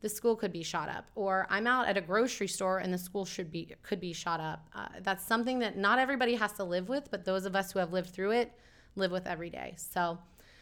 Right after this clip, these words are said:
um, that's my story. I hope that I continue to, um, take a positive spin on a really bad night and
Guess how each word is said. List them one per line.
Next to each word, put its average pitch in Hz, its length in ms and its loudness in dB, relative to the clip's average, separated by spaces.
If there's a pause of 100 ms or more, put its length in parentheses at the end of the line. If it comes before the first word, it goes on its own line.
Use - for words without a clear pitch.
(240)
um, 180 200 0
that's 196 220 4
my 240 100 0
story. 269 680 4 (600)
I 196 100 2
hope 214 440 2 (100)
that 185 680 2 (800)
I 180 360 4
continue 208 720 0
to, 202 760 -4
um, 175 580 -4 (320)
take - 340 -6
a 196 40 0
positive 196 540 0
spin 196 300 0
on 196 180 4
a 180 80 -2
really 196 380 0
bad 180 320 4
night 185 640 -2 (480)
and 180 680 -2